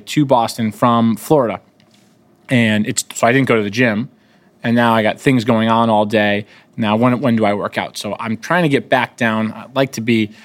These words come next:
you know, in a little bit better shape. Uh, I wanna be, I wanna crack under the two hundred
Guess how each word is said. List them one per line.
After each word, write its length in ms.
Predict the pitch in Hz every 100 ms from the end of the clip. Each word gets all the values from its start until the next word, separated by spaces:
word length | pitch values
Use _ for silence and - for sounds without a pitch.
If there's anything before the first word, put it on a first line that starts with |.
| - -
you 120 | 127
know, 420 | 110 104 101 104 - -
in 140 | 151
a 80 | 123
little 200 | 131 147
bit 160 | 135 113
better 200 | 120 104
shape. 400 | - 113 117 - _ _ _ 123
Uh, 40 | 113 107 104 101 101 101 90
I 20 | 120
wanna 200 | 123 135
be, 200 | 117 113
I 40 |
wanna 220 | 120 117 -
crack 340 | - 135 120 -
under 300 | 123 113 110
the 120 | 104
two 260 | 104 139 110
hundred 340 | 113 101 95